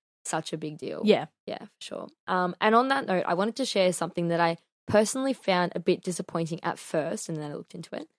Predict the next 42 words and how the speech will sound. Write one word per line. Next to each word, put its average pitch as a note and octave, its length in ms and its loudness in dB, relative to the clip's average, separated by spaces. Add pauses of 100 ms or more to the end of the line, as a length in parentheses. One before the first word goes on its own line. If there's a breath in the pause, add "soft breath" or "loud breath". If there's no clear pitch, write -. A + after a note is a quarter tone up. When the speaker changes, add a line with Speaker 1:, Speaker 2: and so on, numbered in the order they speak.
(240)
Speaker 1:
So G#3 100 8
I G#3 120 10
originally C#4 380 2
came A#3 220 2
across G3+ 360 0
this F3+ 220 0
on F3 140 0
Twitter E3+ 300 0
from E3 180 -4
a E3+ 40 0
Sky E3 320 -2
News E3 260 -2
reporter D#3 400 -2
called D#3+ 240 -4
Laura, D#3 340 0
Laura F3 240 6
Jays, E3+ 520 -4
and F3 260 0 (240)
for F#3+ 100 0
reasons G3 400 0
you F#3+ 40 0
would F#3 160 0
all G3+ 180 4
know E3+ 180 2
if D#3 180 -4
you've E3 160 -8
listened E3+ 280 -6
to E3+ 120 -2
our D3+ 280 -2
Who's E3 200 -6
News D#3 460 -4
Is E3 160 -6
It D#3 40 -4
Anyway D#3+ 300 -2
episode - 480 -6
where C#3+ 120 -2
we D3 120 -4
discuss - 520 -8 (260)
media F3+ 340 6 (160)
ownership E3 380 -4
in D3+ 80 -6
Australia, D#3+ 580 -4